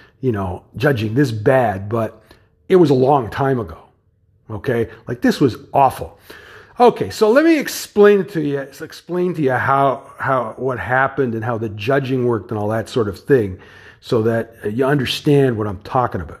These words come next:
okay? So, uh, um, Ketlin won the first round, okay? Uh, mostly with, uh, um, uh,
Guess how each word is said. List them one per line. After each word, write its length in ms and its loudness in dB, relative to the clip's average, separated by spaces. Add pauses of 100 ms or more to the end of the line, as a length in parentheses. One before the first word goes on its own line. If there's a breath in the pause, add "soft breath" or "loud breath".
(120)
okay? 380 -2 (640 loud breath)
So, 520 4
uh, 460 -4
um, 600 -12 (100)
Ketlin 500 4
won 220 4
the 80 -4
first 360 -6
round, 320 -8 (400)
okay? 460 -2 (320 loud breath)
Uh, 180 -4
mostly 540 2
with, 440 -6
uh, 320 -10
um, 600 -16 (100)
uh, 320 -14